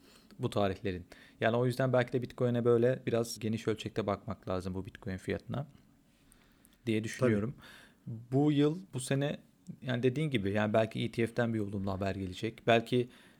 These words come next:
Speaker 1: küçük bir ülkenin işte Bahamalar olur mesela. Bir merkez bankası bilançosunda Bitcoin tutmaya başlayacak. Belki de böyle bir şey göreceğiz.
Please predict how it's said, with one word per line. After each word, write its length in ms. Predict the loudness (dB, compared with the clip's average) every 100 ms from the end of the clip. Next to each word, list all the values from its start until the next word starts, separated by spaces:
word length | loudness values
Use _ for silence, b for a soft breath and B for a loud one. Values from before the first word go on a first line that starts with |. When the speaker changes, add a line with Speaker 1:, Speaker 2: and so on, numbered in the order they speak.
| b _
Speaker 1:
küçük 380 | -6 -2 -2 2
bir 140 | 2
ülkenin 360 | 4 2 0 -2
işte 240 | -6 0
Bahamalar 460 | 4 4 6 6 4
olur 200 | 2 -2
mesela. 600 | -4 -6 -6 -6 -10 -14 _
Bir 280 | -16 -6 -2
merkez 460 | 2 2 2 2
bankası 560 | 2 0 -2 -4 -4 -4 b b -6 0
bilançosunda 720 | 2 2 0 -4 -2 0 0
Bitcoin 500 | -2 0 2 2 -2 -10
tutmaya 340 | -6 -2 0
başlayacak. 460 | -2 -4 -4 -6 -6
Belki 200 | -4 -2
de 100 | 2
böyle 200 | 6 6
bir 60 | 6
şey 180 | 2 -2
göreceğiz. 520 | -2 -2 -6 -8 -10